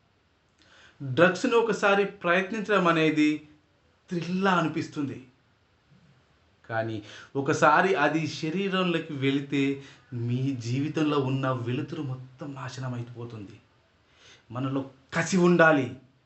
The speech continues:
ఆవేశం ఉండాలి, అగ్ని ఉండాలి, కానీ విషం కాదు. మనలో చాలామంది ఒకసారి చూద్దామని చెప్పేసి మొదలు పెడుతున్నారు డ్రగ్స్, కానీ ఆ ఒక్కసారి తీసుకునే ఆ డ్రగ్స్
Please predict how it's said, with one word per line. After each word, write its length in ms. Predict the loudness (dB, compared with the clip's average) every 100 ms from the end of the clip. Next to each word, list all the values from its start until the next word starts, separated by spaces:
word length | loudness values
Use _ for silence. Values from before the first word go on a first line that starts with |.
| _ _ _ -14 -6
ఆవేశం 440 | -4 0 0 2 2
ఉండాలి, 420 | 4 4 2 0
అగ్ని 280 | -2 2 4
ఉండాలి, 480 | 6 8 8 6 -2 -16 -16
కానీ 220 | -12 -8
విషం 400 | -6 -6 -6 -6
కాదు. 500 | -6 -4 -2 -2 -2 -2 -4 -8 -12 -20 _ _ -20 -2
మనలో 220 | 4 6 6 2 0
చాలామంది 840 | 4 6 6 4 2 2 -2 -4 -14 -10
ఒకసారి 400 | -8 -6 -4 -4
చూద్దామని 840 | -4 -8 -8 -4 2 4 4 2
చెప్పేసి 600 | 0 2 0 0 -6 -6 -12 _ _ -10
మొదలు 240 | -4 0 0
పెడుతున్నారు 480 | -2 -2 0 2 0 0
డ్రగ్స్, 360 | -2 -2 -8 -18 -20 _ _ -12
కానీ 360 | -6 -4 -4 -8 -18 -20 -20 _ -12
ఆ 120 | -6
ఒక్కసారి 840 | -4 -6 -8 -4 0 0 0 0 0
తీసుకునే 840 | -2 -6 -6 -6 -4 -2 0 -4 -8 -8
ఆ 120 | -6 -6 -8
డ్రగ్స్ 380 | -10 -8 -10